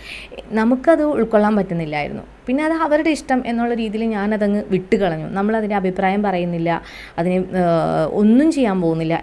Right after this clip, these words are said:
എന്നുള്ള രീതിയിൽ ഞാനതങ്ങ് വിട്ട് കളയുക ചെയ്തത്. ആഹ്, യഥാർത്ഥത്തിൽ ആ വീഡിയോ കാണുമ്പോൾ, ആ ഒരു റീൽ കാണുമ്പോൾ എൻ്റെ മനസ്സിൽ എനിക്ക്, എന്നെക്കുറിച്ച് ചിന്തിക്കാൻ എനിക്കിഷ്ടമല്ല. കാരണം,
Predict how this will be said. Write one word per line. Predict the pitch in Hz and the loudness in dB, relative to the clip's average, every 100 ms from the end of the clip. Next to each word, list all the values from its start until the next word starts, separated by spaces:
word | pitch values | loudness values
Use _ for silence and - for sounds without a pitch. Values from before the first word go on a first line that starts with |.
| 220 | 0
എന്നുള്ള | 247 233 | 2 2
രീതിയിൽ | 226 220 226 | 0 0 0
ഞാനതങ്ങ് | 214 247 240 220 | 2 2 2 2
വിട്ട് | 175 190 185 | 0 -2 -2
കളയുക | 170 160 | -2 -6
ചെയ്തത്. | 160 151 - - - - - - - - - - - 247 | -8 -12 -14 -16 -20 -20 -20 -20 -20 -20 -20 -20 -6 -2
ആഹ്, | 208 202 202 196 - | 2 2 2 -2 -2
യഥാർത്ഥത്തിൽ | 214 240 269 285 320 330 320 - 240 | -2 0 0 -2 0 2 2 0 -2
ആ | 240 247 240 | 0 0 0
വീഡിയോ | 233 240 247 | 2 2 2
കാണുമ്പോൾ, | 233 220 220 226 226 - | 0 -2 0 0 -2 -2
ആ | 208 | 0
ഒരു | 226 226 | 0 0
റീൽ | 214 214 | -2 -4
കാണുമ്പോൾ | 208 202 202 | -2 -2 -2
എൻ്റെ | 208 214 | -2 -2
മനസ്സിൽ | 196 190 202 196 | -4 -6 -8 -6
എനിക്ക്, | 202 247 - | -4 -4 -2
എന്നെക്കുറിച്ച് | 233 269 277 | 0 0 0
ചിന്തിക്കാൻ | 262 240 302 302 | -2 0 -2 -2
എനിക്കിഷ്ടമല്ല. | 302 294 - 262 220 - 247 | -2 -4 0 2 2 0 -2
കാരണം, | 233 240 | -2 -2